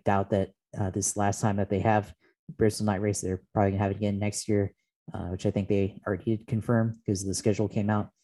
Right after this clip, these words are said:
But really, the Bristol night or dirt race, uh, is made irrelevant by this race, and they should probably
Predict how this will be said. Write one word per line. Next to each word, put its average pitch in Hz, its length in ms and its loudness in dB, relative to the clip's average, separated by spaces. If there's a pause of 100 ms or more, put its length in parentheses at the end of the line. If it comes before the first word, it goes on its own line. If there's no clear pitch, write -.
(280)
But 95 240 -2 (100)
really, 107 400 2
the 101 300 0 (360)
Bristol 117 300 4
night 113 240 4
or 101 300 0
dirt 127 180 8
race, 117 380 2
uh, 104 300 2 (260)
is 107 160 0
made 113 360 6
irrelevant 113 560 6
by 113 140 2
this 117 260 2
race, 117 360 2 (360)
and 104 400 0 (260)
they 104 100 4
should - 160 -6
probably 104 320 8